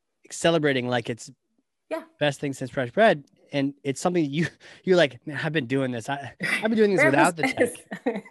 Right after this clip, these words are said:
Speaker 2: <laughs>
Speaker 1: Yeah.
Speaker 2: Yeah. Like, you know, you start talking about attribution too. I mean, I remember the day of going into Salesforce and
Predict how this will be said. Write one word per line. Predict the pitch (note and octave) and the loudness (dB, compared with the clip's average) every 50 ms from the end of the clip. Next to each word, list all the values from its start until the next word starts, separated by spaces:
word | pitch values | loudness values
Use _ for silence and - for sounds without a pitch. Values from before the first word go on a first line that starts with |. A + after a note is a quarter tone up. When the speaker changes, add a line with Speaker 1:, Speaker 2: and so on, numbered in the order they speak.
| B3 A3 G#3 | -8 -8 -2
Speaker 2:
<laughs> | |
Speaker 1:
Yeah. | - C#3+ E3 G#3 C4+ D4 C#4+ A#3 D#3 A#2 G#2 G#2 | 0 2 4 4 4 4 4 2 2 0 -4 -8
Speaker 2:
Yeah. | G#4+ B4+ B4 G4 A#3 - - - - - | -10 -6 -4 -4 -4 -4 -6 -18 -8 -2
Like, | C#4+ D#4 E4 D#4+ D#4 | 0 0 0 0 -2
you | D#4+ | -4
know, | E4 D#4 C4+ A#3+ A#3 A#3 - D#3+ | -2 -2 -2 -2 -2 -4 -4 -6
you | A#3+ A#3+ B3+ C4+ | -6 -6 -6 -6
start | C#4+ - D4 C4 | -6 -6 -6 -4
talking | B3+ B3+ A#3 | -4 -4 -4
about | A3+ A3 G3+ | -2 0 0
attribution | F#3+ F#3 F#3+ F#3+ - G3 F3 F3+ G3 A#3+ C4+ - G3 F3+ | 0 0 0 -2 -6 -14 -12 -10 -10 -10 -10 -10 -12 -12
too. | F3 - A#3 A3+ | -10 -8 -8 -6
I | F#3 | -6
mean, | D#3 D3 - | -6 -6 -4
I | E3 | -4
remember | G3 A3+ G3+ F3 D#3+ D#3 | -4 -4 -4 -6 -6 -8
the | D#3 E3 | -8 -10
day | D#3+ - - - D#3 | -10 -10 -8 -8 -8
of | D#3+ F3 - - | -10 -12 -12 -8
going | F3 D#3+ D#3+ E3 E3 D#3+ | -6 -6 -6 -6 -8 -10
into | D#3 D3+ D3+ | -10 -10 -12
Salesforce | D3 - - C#3 D#3 G3 G#3+ - - D#3+ D3 C#3 D#3 D3+ - - | -12 -8 -6 -6 -6 -6 -8 -10 -8 -8 -6 -8 -8 -10 -12 -14
and | D#3 D3+ D3 | -14 -14 -14